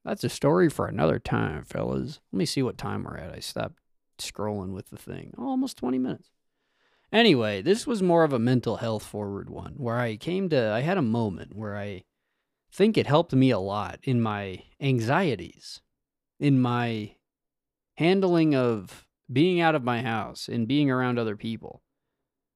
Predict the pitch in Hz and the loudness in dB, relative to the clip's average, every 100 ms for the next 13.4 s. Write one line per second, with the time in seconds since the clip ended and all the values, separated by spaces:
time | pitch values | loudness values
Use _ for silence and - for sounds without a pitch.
0 | - 135 143 208 190 143 151 127 190 202 | -2 0 4 6 6 6 2 4 4 6
1 | 139 - - 139 123 131 127 123 120 123 | 6 2 -8 -6 2 6 6 4 2 0
2 | 117 107 92 - _ _ _ _ _ _ | 0 0 -4 -8 _ _ _ _ _ _
3 | _ _ _ _ _ _ _ - 127 107 | _ _ _ _ _ _ _ -6 -2 0
4 | 92 - _ _ _ _ 135 131 139 - | -2 -10 _ _ _ _ 0 2 2 0
5 | 127 107 104 - 95 90 135 156 165 135 | -2 -4 -8 -10 -12 -4 0 2 2 0
6 | 120 117 113 107 - 98 82 110 104 92 | -2 0 0 -2 -8 -14 -10 -10 -8 -12
7 | 78 - _ _ - - - - - - | -16 -20 _ _ -18 -14 -14 -14 -20 -20
8 | _ _ _ _ _ _ _ - 254 247 | _ _ _ _ _ _ _ -18 -14 -12
9 | 226 160 - 147 131 143 151 139 117 127 | -12 -12 -2 0 2 4 4 4 2 2
10 | 120 104 104 120 131 135 123 120 131 131 | 2 0 -2 0 4 2 2 0 2 2
11 | 123 107 127 127 131 110 98 113 123 127 | -2 -4 -2 -2 0 -2 -2 0 0 -2
12 | - 107 110 123 - 117 127 131 127 120 | -4 -8 -4 -4 -2 -2 0 2 2 2
13 | 123 131 131 131 | 2 4 2 0